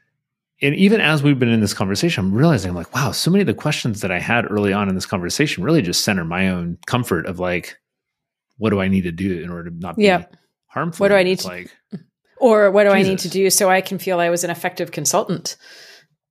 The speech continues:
Speaker 1: Right. You know, as opposed to, wow, how do I really center the people on this team that, that most, that most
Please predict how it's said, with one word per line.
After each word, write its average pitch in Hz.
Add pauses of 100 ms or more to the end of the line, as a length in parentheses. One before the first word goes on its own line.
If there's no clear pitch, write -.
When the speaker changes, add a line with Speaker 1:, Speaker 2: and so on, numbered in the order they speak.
(160)
Speaker 1:
Right. 135 (120)
You 101
know, 92
as 110
opposed 123
to, 104 (760)
wow, 120
how 151
do 143
I 131
really 110
center 95 (280)
the 104
people 98
on 90
this 87
team 92
that, 85
that 85
most, 95 (500)
that 90
most 92